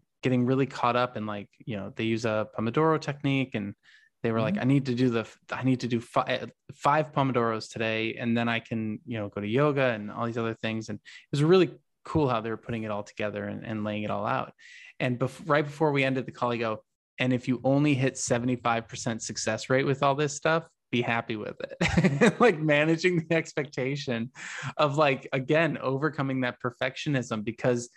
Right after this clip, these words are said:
Speaker 1: if you shoot for, you know, a hundred percent and don't hit it, and then beat yourself up for doing seventy-five, that's,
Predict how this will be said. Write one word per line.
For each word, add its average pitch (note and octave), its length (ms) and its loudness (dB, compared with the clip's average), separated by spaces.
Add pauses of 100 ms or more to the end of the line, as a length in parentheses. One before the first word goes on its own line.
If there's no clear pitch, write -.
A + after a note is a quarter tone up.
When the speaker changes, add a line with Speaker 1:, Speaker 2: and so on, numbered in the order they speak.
(640)
Speaker 1:
if C#3+ 220 2
you D3+ 140 2
shoot D#3 500 2
for, B2 560 0 (300)
you B2 160 0
know, A2 420 -4 (380)
a D3 60 -4
hundred D3+ 220 0
percent C#3+ 340 0
and B2 100 -2
don't C3 200 2
hit C#3 220 -2
it, - 220 -2 (360)
and C3+ 140 2
then C3+ 220 2
beat D3 200 0
yourself D3 500 0
up C3+ 260 -2
for C3+ 160 -2
doing C3 340 2
seventy-five, B2 880 -4
that's, B2+ 380 -2